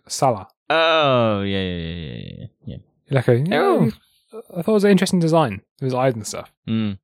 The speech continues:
Speaker 2: I did like that bo-, I, I do love the fights, man. The fights are cool. I like when he just whips out the whips and just bashes him just continuously, and I'm just like, "Yep, that's satisfying."
Speaker 1: I think the fights would be cool for me if it wasn't an anime style. <laughs>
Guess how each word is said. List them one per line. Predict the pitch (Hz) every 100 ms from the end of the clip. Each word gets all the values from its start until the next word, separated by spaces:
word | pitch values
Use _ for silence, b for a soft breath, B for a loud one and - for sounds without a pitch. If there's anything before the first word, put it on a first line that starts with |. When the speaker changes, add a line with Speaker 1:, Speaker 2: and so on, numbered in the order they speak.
| -
Speaker 2:
I | 107
did | 117 147
like | 113 107
that | 95 -
bo-, | 92
I, | - 131 147 - 147
I |
do | 135 120
love | 98 -
the | 90
fights, | - 85 90 - -
man. | 90 87 90
The | 98
fights | - 120 -
are | -
cool. | - 90 87 90 b b b b b _ -
I |
like | 110 107
when | 107
he | 101
just | 98 -
whips | 90 90 -
out | 92 87
the | -
whips | 87 92 - -
and | 85
just | - _ _
bashes | 104 92 - 107 92
him | 101 98
just | 98 -
continuously, | 95 92 - 98 98 98 - 101
and | 98
I'm | 98
just | 101
like, | 95 - -
"Yep, | 104 - _ _ _
that's | - 104 -
satisfying." | 85 92 87 87 92 _ b b -
Speaker 1:
I | -
think | - 180
the | 156
fights | - 156
would | 151
be | 127
cool | - 135
for | 147
me | 151 156 208 _ _ -
if |
it | 127
wasn't | 131 139 139
an | 147
anime | 135 127 113 113
style. | - 117 - - -
<laughs> | -